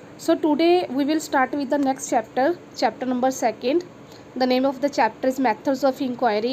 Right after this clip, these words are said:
in Psychology. Mean to say what type of data and what type of method we use that the psychologist also use to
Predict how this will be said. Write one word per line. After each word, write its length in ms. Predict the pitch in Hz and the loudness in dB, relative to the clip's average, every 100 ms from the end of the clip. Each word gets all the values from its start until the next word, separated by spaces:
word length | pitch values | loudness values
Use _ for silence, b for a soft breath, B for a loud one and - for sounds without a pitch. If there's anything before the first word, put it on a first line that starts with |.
| - | -2
in 160 | 240 240 | -4 0
Psychology. 720 | 233 214 208 196 196 240 349 - B B B B B | -2 -2 -4 -4 -4 -6 -6 -10 B B B B B
Mean 220 | 262 285 | 2 2
to 60 | 359 | 2
say 180 | 359 381 | 2 4
what 260 | 311 302 | 4 2
type 240 | 339 359 359 | 2 2 4
of 200 | 359 220 | 0 2
data 280 | 247 208 285 | 0 2 2
and 160 | 285 | 2
what 180 | 277 269 | 0 0
type 220 | 302 294 | -2 -2
of 100 | 294 | -2
method 400 | 294 240 220 302 | 0 0 2 0
we 160 | 277 302 | 2 2
use 420 | 254 226 247 247 - - - | 4 4 2 0 -12 -18 -4
that 320 | 220 240 233 | 2 2 2
the 80 | 285 | 0
psychologist 800 | 302 247 254 226 254 311 302 - | 0 2 2 4 4 2 0 2
also 300 | 277 254 302 | 2 2 0
use 360 | 269 247 247 - | 0 0 -2 -2
to 260 | 285 285 | -2 -2